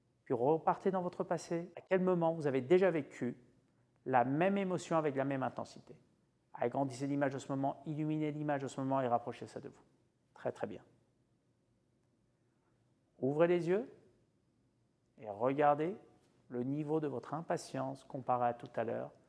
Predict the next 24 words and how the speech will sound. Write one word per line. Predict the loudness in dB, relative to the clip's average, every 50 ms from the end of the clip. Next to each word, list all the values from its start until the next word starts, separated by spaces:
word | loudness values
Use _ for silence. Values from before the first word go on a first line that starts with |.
| _ _ _ _ _ _ _
et | -6 -4
essayez | -4 -2 -2 0 0
d'évaluer | 0 2 2 0 2 0 0 0
de | 0 -4 -2
un | 0 2 2
à | 2 2
dix | 0 -4 -6 -8 -10 -16 -20 -20 _ _ _ _
de | -18 -18
combien | -12 -8 -6 -4 -2 0 0 0
est-ce | -2 -2
que | -4 -4
votre | -4 -4 -4 -4
impatience | -4 -4 -2 -4 -6 -6 -8 -8 -8 -8 -10
a | -10
diminué | -8 -6 -4 -2 -2 -2 -2 -4 -6 -8 -12 -18 _ _ _ _ _ _ _ _ _ _ _ -4
lorsque | -4 -2 0 0
vous | 0 2
voyez | 2 0 0 0
en | -2 -4 -4
train | -6 -6 -4
de | -4
manifester | -4 -6 -6 -8 -8 -10 -8 -8 -8
cet | -8 -8
objectif. | -10 -12 -12 -14 -16 -18 -20 -20 -20 -20